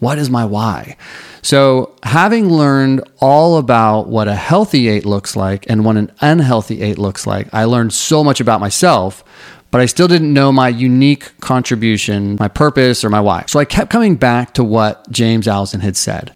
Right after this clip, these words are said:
"My why goes beyond my job," is what he told me. "My why is my contribution to humanity." So if I left my job today, my why would still be there. So it should have nothing to do with the company.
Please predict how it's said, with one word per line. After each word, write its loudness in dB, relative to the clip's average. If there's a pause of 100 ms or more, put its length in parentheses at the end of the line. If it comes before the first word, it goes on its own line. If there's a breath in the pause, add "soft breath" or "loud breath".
"My 2
why 0
goes 2
beyond 0
my 0
job," -4
is -2
what 2
he 0
told -2
me. -10
"My 0
why 0
is -2
my 0
contribution -2
to -2
humanity." 0 (340 loud breath)
So 2
if 0
I 0
left 0
my 2
job 2
today, 0 (760 loud breath)
my 2
why 2
would 0
still -4
be 2
there. -6 (300)
So 0
it 2
should 2
have 2
nothing 0
to 0
do 2
with 0
the -4
company. 2